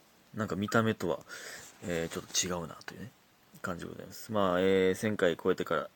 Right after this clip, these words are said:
ついに千十回でございます。早速、早速というか。ね。えーっとね、フォロワーもね、一万千を超えましたね。うん、確か。やったかな。なかなか、えー、地味に増えておりますが。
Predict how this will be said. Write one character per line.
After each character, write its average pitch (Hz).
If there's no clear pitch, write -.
つ -
い 87
に 87
千 90
十 98
回 -
で -
ご -
ざ -
い -
ま -
す。 -
早 -
速、 -
早 -
速 -
と -
い -
う -
か。 -
ね。 -
え 113
ー -
っ -
と 101
ね、 87
フ -
ォ -
ロ 160
ワ 156
ー -
も 90
ね、 80
一 151
万 151
千 101
を 82
超 85
え 82
ま 85
し -
た -
ね。 -
う -
ん、 60
確 -
か。 -
や -
っ -
た -
か -
な。 90
な 87
か 85
な 80
か、 -
え 90
ー、 90
地 -
味 98
に 90
増 92
え 85
て -
お 90
り 85
ま -
す -
が。 -